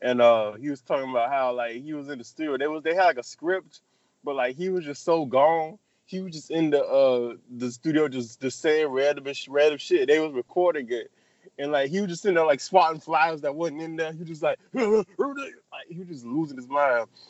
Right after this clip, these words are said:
And so then they had this idea. They would just do this thing, like, inter-, interludes in between, like, certain songs. And they'd be like, "The wise words of O D B." And they discuss, he's like, "If a, if a bricks didn't, if bricks didn't have walls no more, what would you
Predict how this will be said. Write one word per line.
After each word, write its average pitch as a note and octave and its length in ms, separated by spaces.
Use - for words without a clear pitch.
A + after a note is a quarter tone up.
And D3+ 100
so D#3+ 140
then D#3+ 160
they F3+ 60
had E3+ 180
this C#3+ 140
idea. C#3+ 540
They C3+ 140
would C#3+ 140
just B2+ 140
do C#3+ 100
this C3 160
thing, C#3+ 240
like, B2 160
inter-, C#3 320
interludes C3 640
in B2+ 120
between, B2+ 400
like, A#2 220
certain C3 360
songs. C3 420
And B2+ 100
they'd B2+ 100
be B2 60
like, A#2 180
"The C#3+ 80
wise F3+ 360
words D#3 380
of - 140
O C#3+ 80
D D#3 160
B." C3 260
And D3+ 140
they D#3 60
discuss, D3 420
he's E3 140
like, C#3 140
"If F3+ 140
a, D#3+ 120
if F3 120
a D#3+ 60
bricks C4 340
didn't, A3+ 280
if C#3+ 200
bricks C#4 220
didn't G#3+ 240
have A3+ 260
walls A3 480
no F#3+ 180
more, F#3+ 320
what - 200
would G3+ 160
you A3 80